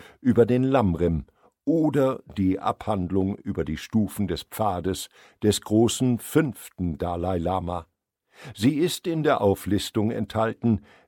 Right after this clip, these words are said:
die als die acht großen Werke über die Stufen des Pfades bekannt ist. Ich möchte ein wenig über die Gründe für diesen Ansatz sprechen.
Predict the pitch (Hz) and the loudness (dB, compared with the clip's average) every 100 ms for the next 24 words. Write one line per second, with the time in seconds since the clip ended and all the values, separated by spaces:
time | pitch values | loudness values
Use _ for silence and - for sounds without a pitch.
0 | - 104 113 98 - - 113 - - - | -6 -4 0 -2 -2 -4 -2 0 -2 -4
1 | - - 113 120 - 110 92 92 87 - | -16 -2 0 2 0 0 2 2 0 0
2 | 98 95 - 107 78 73 71 - 98 - | 2 0 -4 -4 -2 -4 -6 -2 -2 -2
3 | 98 95 107 - - 127 76 69 - - | -4 -4 -4 -6 -2 0 0 -4 -10 -12
4 | - - - 90 73 104 104 - - _ | -12 -12 -8 -8 -8 -12 -14 -14 -20 _
5 | _ _ _ _ _ _ _ - - 127 | _ _ _ _ _ _ _ -20 -6 -4
6 | 147 165 - 180 135 143 101 117 123 131 | -2 -2 -2 -2 0 -2 0 2 2 0
7 | 117 - - 113 123 113 90 110 139 120 | -2 -8 -6 -4 -2 -2 2 2 2 0
8 | 95 - 90 80 87 92 101 107 95 76 | -2 0 -2 -2 -4 -2 -4 -2 -4 -2
9 | 80 - - - - 87 - | -6 -6 -16 -14 -12 -12 -12